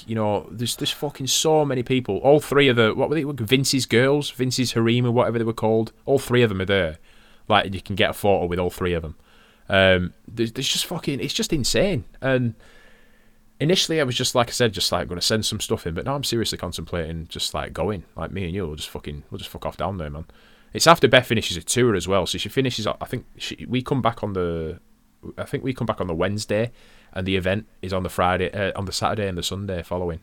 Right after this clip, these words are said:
twenty-fourth and twenty-fifth of April. Um,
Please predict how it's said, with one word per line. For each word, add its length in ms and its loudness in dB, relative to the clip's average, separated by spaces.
twenty-fourth 420 -6
and 80 -10
twenty-fifth 840 -10
of 100 -10
April. 360 -4
Um, 440 0